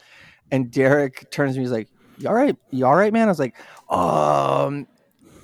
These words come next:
yeah, this, this, I'm getting big haunted house vibes from this, and I don't like that." <laughs>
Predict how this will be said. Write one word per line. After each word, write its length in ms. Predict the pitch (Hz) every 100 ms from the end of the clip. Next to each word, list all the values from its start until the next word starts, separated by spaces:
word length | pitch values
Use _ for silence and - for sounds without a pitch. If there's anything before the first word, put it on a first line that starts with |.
| -
yeah, 240 | 156 151 151
this, 240 | 151 - -
this, 200 | 151 - - -
I'm 100 | 165 180
getting 200 | 185 143
big 200 | 147 120
haunted 280 | 135 123 117
house 260 | 117 113
vibes 380 | 127 113 110 113
from 160 | 120 117
this, 240 | 117 123
and 160 | 117 -
I 120 | 135
don't 160 | 120 107
like 200 | 117 -
that." 260 | 117 104 -
<laughs> 1000 | 131 - - - - - - 762 - -